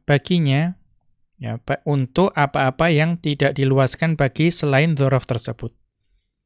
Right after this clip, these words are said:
Artinya, dhorof itu seperti anak emas, ya. Dia itu mendapatkan keluasan khusus, padahal keluasan tersebut itu tidak diberikan kepada selain dhorof.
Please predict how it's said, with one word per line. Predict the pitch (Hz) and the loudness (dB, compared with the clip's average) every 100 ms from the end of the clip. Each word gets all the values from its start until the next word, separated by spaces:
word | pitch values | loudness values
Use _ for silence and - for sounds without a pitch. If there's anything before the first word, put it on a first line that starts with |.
| _ _ _ _ | _ _ _ _
Artinya, | 127 123 160 | -10 -6 -2
dhorof | 170 147 160 - | 2 4 4 2
itu | 156 - 175 196 | -4 0 0 0
seperti | - - 160 - 190 214 - | -2 -6 -4 -2 -2 -4 -4
anak | 160 165 | -4 -2
emas, | 185 170 120 - - _ 131 | -2 0 -2 -4 -12 _ -10
ya. | 117 - - | -10 -12 -6
Dia | 131 147 | 0 0
itu | 160 135 160 | 0 -2 -2
mendapatkan | 156 143 131 131 - 165 165 | 0 0 0 -4 -2 -2 -2
keluasan | - 147 147 - 143 | -2 0 0 0 -2
khusus, | 143 143 131 139 170 - - _ _ _ _ - | -4 -4 -4 0 -2 -2 -10 _ _ _ _ -6
padahal | 131 123 147 160 | -2 2 2 0
keluasan | 151 147 143 139 | 2 2 2 -2
tersebut | 135 127 127 165 170 | -4 -4 -4 -4 -4
itu | 143 156 | -4 -4
tidak | 151 147 139 | -2 -4 -4
diberikan | 135 - 127 127 147 151 | -4 -4 -4 -2 -2 -2
kepada | 135 127 127 147 180 _ _ - | -2 -2 -2 -2 -4 _ _ -14
selain | - 123 123 131 | -4 -2 0 0
dhorof. | 120 113 107 107 - - | -2 -4 -6 -10 -14 -20